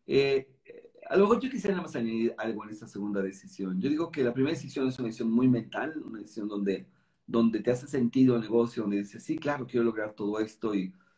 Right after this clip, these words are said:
y haciendo lo que estoy haciendo, quizá no puedo alcanzar mis sueños, pero si hago esto, existe la posibilidad". Entonces, todo es una decisión muy mental, yo creo, ¿no?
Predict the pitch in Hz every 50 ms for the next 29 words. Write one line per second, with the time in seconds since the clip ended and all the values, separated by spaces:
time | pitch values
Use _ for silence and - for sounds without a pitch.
0 | _ _ _ - 113 117 113 - - 143 143 139 135 131 127 - 135 131 120 123
1 | 135 135 131 131 131 - 123 - - - 160 135 131 113 101 107 113 - - 120
2 | 110 107 - 98 101 - 113 104 104 104 - - 117 113 113 113 113 - - _
3 | - 175 175 156 165 170 170 - - - - _ _ _ _ _ - - - 147
4 | 147 143 139 143 139 135 - - 151 147 - - - 131 123 135 120 117 - -
5 | 120 - - 104 104 113 110 107 110 104 - - 117 - 175 175 - - - -
6 | 226 226 190 185 180 151 131 113 - 107 107 104 104 107 107 104 101 95 92 90
7 | 90 82 73 65 - - 98 98 - - 85 73 69 85 127 147